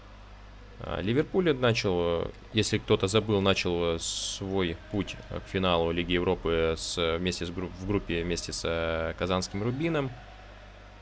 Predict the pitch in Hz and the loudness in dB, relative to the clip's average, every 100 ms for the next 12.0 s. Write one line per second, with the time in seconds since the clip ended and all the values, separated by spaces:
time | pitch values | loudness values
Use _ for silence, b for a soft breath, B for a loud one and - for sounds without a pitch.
0 | - - - - - 82 - 90 - 107 | -20 -20 -20 -18 -14 -12 -8 -6 -4 2
1 | 123 131 117 98 - 104 104 98 - 90 | 4 4 4 2 -2 0 0 -2 -10 -2
2 | 95 92 82 85 76 - - - - - | 2 2 2 2 2 -2 -14 -20 -20 -20
3 | - - - - - 101 - 110 101 - | -20 -20 -20 -20 -6 -4 0 0 0 -2
4 | 101 120 120 101 92 98 - 85 95 90 | 0 0 2 2 2 2 0 2 4 4
5 | 87 92 90 80 82 87 95 - 95 85 | 2 2 0 -2 -4 -2 -2 0 0 0
6 | 80 - - - - - 92 98 107 - | -2 -6 -18 -20 -20 -10 -2 0 0 2
7 | 92 80 82 85 90 80 76 78 - 82 | 0 2 -2 -2 -2 -2 -2 -4 -4 -4
8 | - - 87 85 85 80 78 85 87 80 | -6 -2 0 2 2 0 -6 -4 -2 -2
9 | 85 - 92 78 - 87 87 87 98 139 | -4 -4 -4 -6 -6 -2 -2 0 2 2
10 | 151 120 101 92 85 90 87 85 82 82 | 4 0 0 -2 -4 0 2 4 2 -2
11 | - - - 85 - 82 90 123 135 | -8 -12 -6 -4 -2 -4 4 6 6